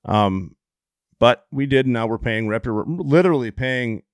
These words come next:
climate change reparations to the rest of the world, and India and China are not paying those reparations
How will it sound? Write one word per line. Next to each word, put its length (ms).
climate 340
change 240
reparations 640
to 140
the 280
rest 360
of 80
the 80
world, 360
and 140
India 360
and 120
China 320
are 100
not 300
paying 200
those 140
reparations 600